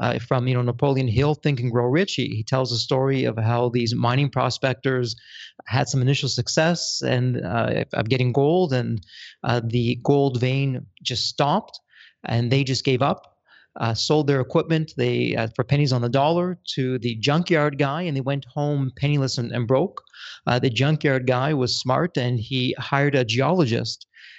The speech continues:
And sure enough, the geologist found the, the vein of gold. And I,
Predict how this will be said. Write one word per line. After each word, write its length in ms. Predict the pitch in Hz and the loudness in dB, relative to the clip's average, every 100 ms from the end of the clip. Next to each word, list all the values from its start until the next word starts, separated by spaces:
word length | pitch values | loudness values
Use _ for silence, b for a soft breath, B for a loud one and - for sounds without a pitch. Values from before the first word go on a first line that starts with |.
| B - | B -6
And 260 | 123 117 | -2 0
sure 240 | 113 - 202 | -2 2 4
enough, 380 | 143 143 175 - | 4 2 0 0
the 260 | 135 131 | 2 2
geologist 840 | 117 127 131 156 135 139 131 - - _ - | 2 2 4 2 2 0 0 -4 -12 _ -2
found 500 | 131 135 139 143 131 - | 0 2 2 0 -4 -6
the, 440 | 127 135 139 139 - | 0 2 2 0 0
the 80 | 131 | 0
vein 180 | 131 147 | 2 2
of 100 | 127 | 2
gold. 320 | 160 196 117 | 2 2 0
And 160 | 117 | 0
I, 140 | 120 | 0